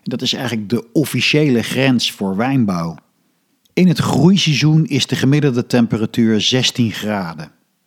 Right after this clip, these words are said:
En de gemiddelde jaartemperatuur is tien en een halve graden. En dan moet je weten dat de minimumtemperatuur voor een druif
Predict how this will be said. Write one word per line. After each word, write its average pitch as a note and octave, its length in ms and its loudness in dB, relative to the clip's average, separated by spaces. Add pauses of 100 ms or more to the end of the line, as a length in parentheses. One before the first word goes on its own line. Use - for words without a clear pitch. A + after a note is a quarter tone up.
(200)
En C#3+ 160 2
de C3 80 2
gemiddelde A2+ 560 2
jaartemperatuur A#2+ 1160 0
is - 400 -4
tien F3 180 6
en C3 120 4
een A#2 80 2
halve C3 360 2
graden. E2+ 560 -6 (460)
En C#3 160 2
dan C#3+ 100 4
moet C#3 180 0
je C3+ 80 2
weten C#3 380 2
dat A#2 200 0
de A2+ 100 2
minimumtemperatuur B2 1400 2
voor A2 220 0
een A2 100 0
druif C3 460 0